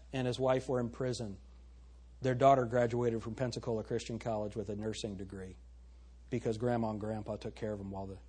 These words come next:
kids were in prison. So they're gonna go through the loss of their dad,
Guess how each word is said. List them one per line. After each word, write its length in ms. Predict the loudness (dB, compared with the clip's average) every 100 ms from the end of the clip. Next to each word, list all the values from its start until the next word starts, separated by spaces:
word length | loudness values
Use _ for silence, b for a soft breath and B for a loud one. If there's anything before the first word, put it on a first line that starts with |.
| -8
kids 200 | -4 -4
were 100 | -6
in 80 | -10
prison. 320 | -10 -10 -12 -18 -20 -20 -20 -20 -20 -20 -20 -20 -20 -20 -20 -20 -20 -20 -20 -20 -20 -2
So 280 | 8 8 6 -6 -18 -20 -20 -20 -20 -20 -20 -20 0
they're 120 | 6 8
gonna 160 | 10
go 140 | 10 8
through 180 | 8
the 80 | 4
loss 240 | 4 2 0
of 60 |
their 120 | -4
dad, 420 | -4 -4 -6 -10